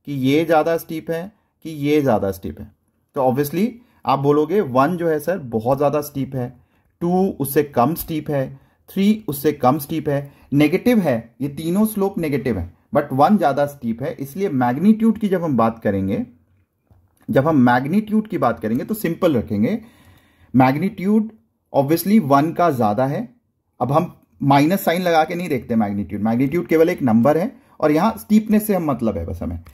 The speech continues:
कि ये ज़्यादा स्टीप है तो ये इसका मैग्नीट्यूड ज़्यादा है, टू कम स्टीप है तो वन से मैग्नीट्यूड जो है वन का टू से ज़्यादा है और टू का थ्री से ज़्यादा है, मतलब वन से थ्री जाते वक्त मैग्नीट्यूड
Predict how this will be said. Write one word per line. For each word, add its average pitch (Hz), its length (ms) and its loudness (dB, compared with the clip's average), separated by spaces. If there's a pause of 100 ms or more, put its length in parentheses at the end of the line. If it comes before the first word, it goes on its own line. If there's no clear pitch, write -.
(140)
कि 143 60 -4
ये 147 160 2
ज़्यादा 147 280 4
स्टीप 190 300 -6
है 220 80 0
तो 180 120 -6
ये 143 80 -2
इसका 135 200 -6
मैग्नीट्यूड 104 480 -4
ज़्यादा 90 240 -4
है, 90 160 -8 (300)
टू 196 120 4
कम 202 240 4
स्टीप 220 300 -2
है 160 140 0 (400)
तो 160 80 -2
वन 151 220 4
से 190 320 -2
मैग्नीट्यूड 147 560 -4
जो 151 100 -4
है 156 140 -2
वन 135 200 0
का 180 220 0 (360)
टू 151 140 -2
से 151 180 2
ज़्यादा 117 340 2
है 170 340 -2 (300)
और 180 340 0 (160)
टू 151 140 0
का 156 200 0
थ्री 127 220 -4
से 123 120 -6
ज़्यादा 110 260 0
है, 170 220 -2
मतलब 131 360 -2
वन 175 160 4
से 214 160 0
थ्री 131 240 -4
जाते 107 280 0
वक्त 131 260 -2
मैग्नीट्यूड 123 640 0